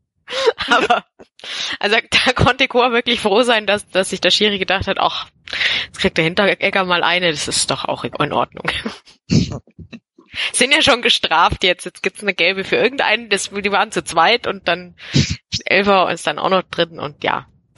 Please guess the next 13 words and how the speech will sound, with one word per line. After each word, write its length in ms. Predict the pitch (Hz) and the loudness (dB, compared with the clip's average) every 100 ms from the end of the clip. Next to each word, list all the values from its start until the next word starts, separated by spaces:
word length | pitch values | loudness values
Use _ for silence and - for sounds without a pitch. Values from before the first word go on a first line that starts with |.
| - | -14
gut. 200 | - - _ - - - - - - - - - - _ _ _ _ | -12 -14 _ -12 -8 -6 -4 -6 -8 -10 -14 -18 -20 _ _ _ _
Jo. 260 | - 170 135 - | 0 0 0 0
<laughs> 1120 | - - - - - - - _ _ - - | 4 6 6 4 0 -4 -6 _ _ -16 -4
Aber 200 | - 226 | 0 2
wollen 180 | 247 302 | 4 4
wir 80 | 277 | 2
nicht 260 | 269 - | 2 -2
zu 100 | - | -6
lange 260 | 262 247 233 | 0 0 0
über 120 | 214 | -6
diesen 240 | 208 190 175 | -6 -6 -4
Elfmeter 460 | 165 214 254 240 | -4 -2 0 0
sprechen? 580 | 226 - 226 220 214 214 | -2 -4 -4 -4 -8 -20